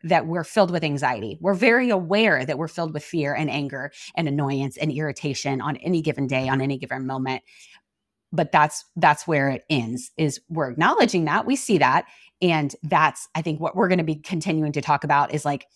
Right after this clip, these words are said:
"O-, okay, now what?" As that runner looks down at his leg and sees bleeding everywhere, he's like,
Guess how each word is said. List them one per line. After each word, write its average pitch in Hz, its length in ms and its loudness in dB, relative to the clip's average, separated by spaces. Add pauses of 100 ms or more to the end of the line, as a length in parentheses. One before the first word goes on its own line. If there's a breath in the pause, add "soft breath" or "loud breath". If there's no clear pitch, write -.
(300)
"O-, 226 260 4
okay, 285 200 4
now 247 200 6
what?" 135 240 0 (100)
As 170 140 4
that 170 160 4
runner 147 380 -2 (120)
looks 170 360 -2
down 156 360 0
at 143 100 0
his 139 140 -6
leg 131 300 -2
and 139 100 -6
sees 147 320 -4
bleeding 143 400 -4
everywhere, 135 460 -6
he's 151 200 -4
like, 139 220 -2